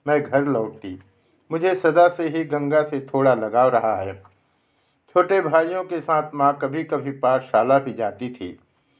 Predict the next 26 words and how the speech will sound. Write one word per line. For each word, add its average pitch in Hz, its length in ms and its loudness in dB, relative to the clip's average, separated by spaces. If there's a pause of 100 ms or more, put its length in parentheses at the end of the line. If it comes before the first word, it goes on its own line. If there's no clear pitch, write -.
(180)
इसके 160 320 -2
फलस्वरूप 170 640 -4
उन्होंने 151 340 -2
नाम 139 300 2
मात्र 139 340 0
को 131 180 -8
पढ़ना 123 400 -4
लिखना 127 380 -4
भी 113 200 -8 (580)
सीख 170 220 0
लिया 107 260 0
था। 85 380 -6 (680)
वैसे 175 300 2
बाद 160 320 4
में 175 260 -2
उन्होंने 147 580 -4
अच्छी 143 380 -2
तरह 151 220 0
पढ़ने 135 420 0
का 151 180 2
अभ्यास 123 500 -2
किया 127 240 2
था 98 440 -2 (500)
और 170 200 4
बंगला, 151 760 0 (140)
रामायण 135 460 4